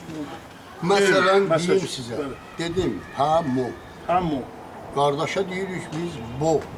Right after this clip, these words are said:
Speaker 2: Bax,
Speaker 1: Bu
Speaker 2: bu
Speaker 1: o.
Speaker 2: hərfini götürək.
Speaker 1: Bu o. Bu təklikdə heç nə bildirmir.
Speaker 2: Bil-
Speaker 1: O ona cütləşəndə məna övladı doğur, olur bo, yəni qardaş.
Speaker 2: Qardaş.
Speaker 1: Bu. Bo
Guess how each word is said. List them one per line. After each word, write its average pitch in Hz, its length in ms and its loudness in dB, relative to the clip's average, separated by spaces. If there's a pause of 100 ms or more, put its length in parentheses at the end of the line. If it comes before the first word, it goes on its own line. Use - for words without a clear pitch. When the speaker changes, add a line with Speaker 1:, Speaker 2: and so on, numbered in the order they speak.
(1200)
Speaker 2:
Bax, 196 100 2
Speaker 1:
Bu 170 40 2
Speaker 2:
bu 269 120 6
Speaker 1:
o. - 20 8
Speaker 2:
hərfini 185 460 6
götürək. 120 400 -4 (220)
Speaker 1:
Bu 170 180 4 (220)
o. 135 100 0 (760)
Bu 202 100 4
təklikdə 196 680 -2
heç 196 200 2
nə 202 160 6
bildirmir. 175 520 -2 (240)
Speaker 2:
Bil- 139 160 -4 (260)
Speaker 1:
O 202 280 8 (220)
ona 147 280 0 (580)
cütləşəndə 147 720 0 (680)
məna 165 500 6
övladı 135 460 0
doğur, 139 260 2 (100)
olur 175 240 4 (140)
bo, 202 200 8
yəni 165 300 0
qardaş. 117 440 -2
Speaker 2:
Qardaş. 131 380 -6 (720)
Speaker 1:
Bu. 151 300 2 (1080)
Bo 233 140 4